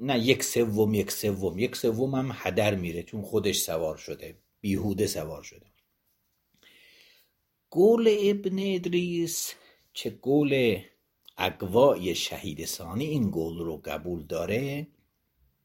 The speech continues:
اینه که نه، اینجا باید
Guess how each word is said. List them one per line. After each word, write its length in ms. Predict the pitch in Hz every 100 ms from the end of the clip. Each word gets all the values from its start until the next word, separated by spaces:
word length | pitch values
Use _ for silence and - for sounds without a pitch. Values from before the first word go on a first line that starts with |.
| _ _
اینه 220 | 139 151
که 160 | 139 156
نه، 380 | 156 165 120 - _ - - - - - _
اینجا 360 | 117 120 123 147
باید 840 | 160 165 165 165 170 175 170 -